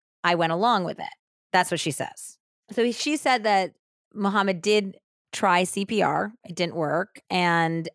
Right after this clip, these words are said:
after that, she did help him get the Earl's body in his car.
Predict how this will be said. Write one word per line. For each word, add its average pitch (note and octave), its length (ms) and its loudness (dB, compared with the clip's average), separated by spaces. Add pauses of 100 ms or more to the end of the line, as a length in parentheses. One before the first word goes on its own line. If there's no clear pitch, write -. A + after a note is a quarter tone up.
after E3+ 440 -2
that, D#3+ 1000 0 (680)
she G3+ 680 0 (400)
did G3+ 260 4
help F3+ 360 2
him E3 480 2 (420)
get F3 460 0
the F#3 180 -2
Earl's E3+ 260 2
body D#3+ 720 0
in F3 140 -4
his D3+ 240 -4
car. C#3+ 680 -4